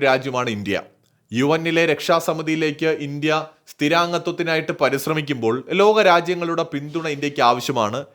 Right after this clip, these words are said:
യുദ്ധങ്ങൾക്കൊപ്പം നിൽക്കുന്ന രാജ്യമല്ലെന്നും ലോകത്ത് സമാധാനം കാംക്ഷിക്കുന്ന രാജ്യമാണെന്നും ലോക രാജ്യങ്ങളെ ബോധ്യപ്പെടുത്തേണ്ടതുണ്ട്.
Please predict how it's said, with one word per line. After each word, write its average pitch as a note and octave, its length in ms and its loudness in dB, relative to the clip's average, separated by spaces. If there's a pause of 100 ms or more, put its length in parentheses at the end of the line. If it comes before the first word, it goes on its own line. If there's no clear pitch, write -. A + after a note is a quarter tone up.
(340)
യുദ്ധങ്ങൾക്കൊപ്പം G#3 880 2
നിൽക്കുന്ന F3+ 340 0
രാജ്യമല്ലെന്നും D#3 640 0 (100)
ലോകത്ത് D#3+ 400 -4
സമാധാനം F3 680 2
കാംക്ഷിക്കുന്ന D#3 580 -4
രാജ്യമാണെന്നും C#3 640 0 (120)
ലോക C3 260 2
രാജ്യങ്ങളെ C3 480 2
ബോധ്യപ്പെടുത്തേണ്ടതുണ്ട്. C#3 800 -4